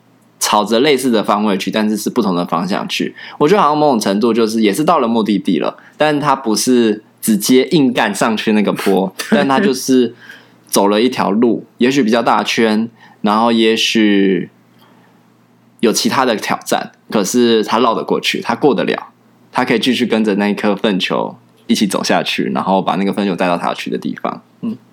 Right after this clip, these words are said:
Speaker 2: 我觉得这个感觉就，呃，有点鸡汤啦，但就是我们会说什么生命会帮自己找到出路，可是我觉得那东西就是当你自己下去走的时候，你才会知道那条路有多辛苦。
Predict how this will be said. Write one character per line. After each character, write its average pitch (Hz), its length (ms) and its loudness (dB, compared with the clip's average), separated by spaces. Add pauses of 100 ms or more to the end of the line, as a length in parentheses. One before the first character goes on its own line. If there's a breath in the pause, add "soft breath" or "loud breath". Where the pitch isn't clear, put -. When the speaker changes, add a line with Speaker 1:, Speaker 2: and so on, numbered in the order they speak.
(340)
Speaker 2:
我 165 100 0
觉 165 140 2
得 220 180 4
这 - 20 0
个 165 140 0
感 123 240 -4
觉 117 160 -4
就， 143 500 0 (540 loud breath)
呃， 123 400 -2
有 156 140 2
点 147 160 0
鸡 127 180 -4
汤 127 220 -2
啦， 135 180 0
但 143 120 -2
就 147 100 0
是 143 500 0 (380 loud breath)
我 - 40 -2
们 135 160 2
会 165 80 4
说 175 140 2
什 160 100 0
么 127 200 0
生 156 120 2
命 156 140 2
会 156 100 4
帮 151 160 2
自 147 80 -2
己 139 80 4
找 113 140 -2
到 113 140 -2
出 117 260 -6
路， - 180 -4 (400 soft breath)
可 - 80 -6
是 160 80 4
我 165 140 4
觉 135 80 0
得 135 60 2
那 160 100 2
东 156 140 2
西 156 80 -2
就 156 120 2
是 151 300 2
当 165 180 0
你 147 80 0
自 156 120 -4
己 123 80 -2
下 135 200 -4
去 147 140 0
走 - 200 -4
的 - 100 -4
时 - 260 -8
候， 127 180 -2
你 120 60 -2
才 123 100 -6
会 123 60 -2
知 139 80 0
道 135 60 0
那 139 80 0
条 131 120 -4
路 123 140 0
有 135 120 -2
多 135 140 -6
辛 107 280 -6
苦。 - 200 -6